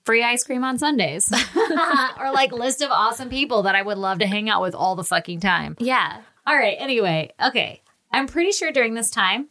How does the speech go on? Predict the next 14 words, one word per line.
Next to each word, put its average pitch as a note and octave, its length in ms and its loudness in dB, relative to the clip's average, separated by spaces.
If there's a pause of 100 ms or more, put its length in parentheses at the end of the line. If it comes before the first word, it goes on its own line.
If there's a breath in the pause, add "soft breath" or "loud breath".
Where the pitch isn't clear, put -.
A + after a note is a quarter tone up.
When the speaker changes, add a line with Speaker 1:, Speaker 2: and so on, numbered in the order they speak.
Speaker 2:
while G3 160 2
this F#3+ 120 -6
guy F#3+ 160 0
was F#3+ 100 -4
driving F3+ 280 0
around F#3 220 2
with G3 100 -2
a - 40 -10
cat F#3 200 0
in F3 60 -4
his F3+ 100 -4
fucking G3+ 260 -2
car, A3 220 2
Speaker 1:
Mm-hmm. A3+ 460 0